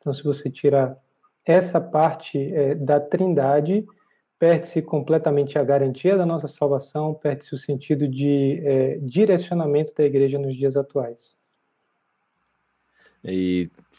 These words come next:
Speaker 2: já que falaram do, do, do Filho e do Espírito, eu vou falar do Pai, né? <laughs> Que aí isso muda completamente a característica, o caráter do Pai, né?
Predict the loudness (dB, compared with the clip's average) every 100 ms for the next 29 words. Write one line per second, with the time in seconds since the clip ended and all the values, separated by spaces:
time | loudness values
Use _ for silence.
0 | -20 -14 0 0 0 -2 2 4 2 0
1 | -2 -2 -2 -4 -2 -6 -4 -2 -2 0
2 | 0 -2 -2 0 0 0 -2 -2 -2 -4
3 | -2 0 0 -2 -8 _ _ -18 -16 0
4 | 0 0 -8 -14 -16 -16 _ 0 0 2
5 | 0 0 2 0 0 0 0 0 0 0
6 | 0 -2 0 0 -2 0 -2 0 -2 -4
7 | -2 0 0 -2 -2 0 0 0 -2 -4
8 | -4 -2 -2 -6 -12